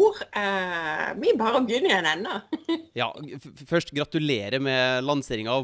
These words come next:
Speaker 2: podcasten din, og hvor stolt, eh, mener du selv at du er nå?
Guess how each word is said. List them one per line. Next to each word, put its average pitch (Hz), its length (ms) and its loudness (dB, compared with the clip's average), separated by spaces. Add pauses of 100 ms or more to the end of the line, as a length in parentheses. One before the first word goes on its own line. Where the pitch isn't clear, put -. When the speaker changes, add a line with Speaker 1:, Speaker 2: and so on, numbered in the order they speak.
Speaker 2:
podcasten 113 480 -6
din, 127 240 -2
og 131 140 -4 (260)
hvor 156 80 0
stolt, 160 480 -4
eh, 160 320 0
mener 135 240 -2
du 143 80 0
selv 151 220 0
at 135 80 -6
du - 80 -2
er 139 100 2
nå? 147 140 0